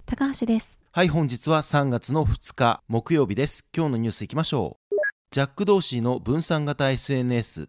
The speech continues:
Speaker 2: ブルースカイソーシャル、アップストアでプライベートベータ版公開。アメリカロビンフッドがウォレットをアイオーエスで正式公開。全世界ユーザー利用可能に。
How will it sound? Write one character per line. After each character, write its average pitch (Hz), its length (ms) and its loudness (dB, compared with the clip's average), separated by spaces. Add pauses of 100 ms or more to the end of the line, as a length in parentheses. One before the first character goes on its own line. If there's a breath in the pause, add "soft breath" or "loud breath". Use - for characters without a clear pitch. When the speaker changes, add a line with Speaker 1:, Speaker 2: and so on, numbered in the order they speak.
(160)
Speaker 2:
ブ 131 120 2
ル 151 120 4
ー - 20 -2
ス - 100 -6
カ 151 120 0
イ 135 60 0
ソ 127 180 -2
ー - 20 -2
シ - 120 -6
ャ 85 40 -6
ル、 - 160 -12 (120)
ア 127 100 0
ッ 135 60 -2
プ - 140 -14
ス - 120 -8
ト 147 200 4
ア 117 60 0
で 127 180 0
プ - 140 -6
ラ 139 120 4
イ 139 40 2
ベ 139 140 2
ー - 20 -4
ト 135 120 0
ベ 120 140 2
ー 143 40 0
タ 139 120 0
版 139 180 -2
公 120 160 -2
開。 76 240 -6 (560)
ア 127 100 0
メ 170 100 4
リ 185 80 0
カ 170 140 2
ロ 147 100 4
ビ 170 140 0
ン 175 60 0
フ 165 80 -4
ッ 160 80 -6
ド 117 120 -2
が 123 260 0
ウ 110 100 0
ォ - 20 2
レ 143 80 2
ッ - 20 0
ト 147 280 0
を 131 60 4
ア 131 60 4
イ 151 80 2
オ 165 140 4
ー 165 40 0
エ - 20 -2
ス - 120 -6
で 147 200 0
正 147 240 -4
式 - 220 -10
公 135 220 0
開。 80 260 -6 (140)
全 156 220 0
世 147 120 -4
界 110 260 -2
ユ 135 120 0
ー - 40 0
ザ 135 160 0
ー - 20 -2
利 127 100 -2
用 147 180 0
可 113 140 -4
能 98 160 -2
に。 78 220 -8